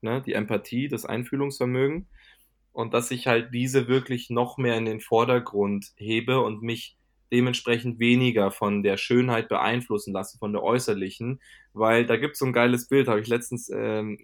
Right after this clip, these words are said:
auf Instagram gesehen, ähm, wo,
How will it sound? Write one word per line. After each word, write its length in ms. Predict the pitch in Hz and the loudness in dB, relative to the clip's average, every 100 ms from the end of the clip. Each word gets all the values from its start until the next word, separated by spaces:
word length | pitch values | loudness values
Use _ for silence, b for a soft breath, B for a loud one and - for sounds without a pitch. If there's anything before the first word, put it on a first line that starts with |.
| - | -8
auf 180 | 110 107 | -6 -4
Instagram 540 | 113 - 117 107 104 | -4 -2 -2 0 0
gesehen, 480 | 104 98 104 127 147 _ b b b _ - | -2 -2 0 0 -2 _ b b b _ -10
ähm, 400 | 110 110 113 104 | -4 -4 -6 -4
wo, 500 | 113 113 113 113 | 0 4 6 4